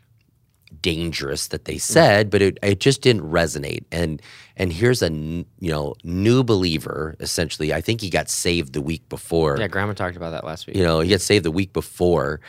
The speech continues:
Speaker 1: and then within one week, he's already discerning. You know, isn't that interesting?
Speaker 2: That is very interesting.
Speaker 1: And I used to joke around and say, "If you wanna know if somebody's functioning in the gifts and it's really real, look at the youth group.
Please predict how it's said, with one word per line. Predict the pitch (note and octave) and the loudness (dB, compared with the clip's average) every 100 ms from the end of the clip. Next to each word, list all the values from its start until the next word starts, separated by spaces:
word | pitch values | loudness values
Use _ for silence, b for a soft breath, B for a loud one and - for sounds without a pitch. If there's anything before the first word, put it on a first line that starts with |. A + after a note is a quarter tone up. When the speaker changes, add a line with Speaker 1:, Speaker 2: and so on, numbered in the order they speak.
| B B | B B
Speaker 1:
and | E2+ E2+ | -2 0
then | E2+ E2+ | 2 0
within | E2 F#2 G2 F2 | 2 2 2 2
one | G#2 G2 | 2 4
week, | G#2 F#2 | 2 2
he's | - D#2+ | -2 0
already | D#2+ D#2+ C#2 | 2 2 0
discerning. | D#2 - G2 G2 F2+ B1 - - B B B | -2 -2 2 2 0 -4 -10 -20 B B B
You | F2 | -2
know, | E2 | 2
isn't | E2+ | 4
that | G#2+ F2+ | 6 6
interesting? | F#2+ - A2+ A2+ | 4 2 2 2
Speaker 2:
That | F2 F2+ | -2 -4
is | G2 E2+ | -4 -6
very | F2 G2+ | -8 -8
interesting. | D2+ D#2 | -8 2
Speaker 1:
And | G#2 | 6
I | |
used | A2+ - | 6 4
to | F2 | 2
joke | F2+ D#2+ | 2 2
around | D#2+ D#2+ | 2 2
and | D2+ | 0
say, | - C#2 | -2 -4
"If | E2 | -2
you | |
wanna | D#2+ G#2+ | 0 2
know | A#2 F#2+ F#2 | 2 4 2
if | |
somebody's | - F2 E2 E2 | 2 -2 0 -2
functioning | - D#2 - E2+ | -2 -6 -4 -2
in | |
the | D#2 | -2
gifts | - D2+ - | -2 -4 -4
and | - | -8
it's | D2 - | -8 -4
really | D#2+ F2+ D#2+ | 0 0 0
real, | D2 D2 F2+ G2+ B B - | 0 2 0 -2 B B -2
look | F2+ - | 0 0
at | - | -2
the | E2+ | -2
youth | D2+ E2 - | 0 -2 -2
group. | - - - | -8 -10 -10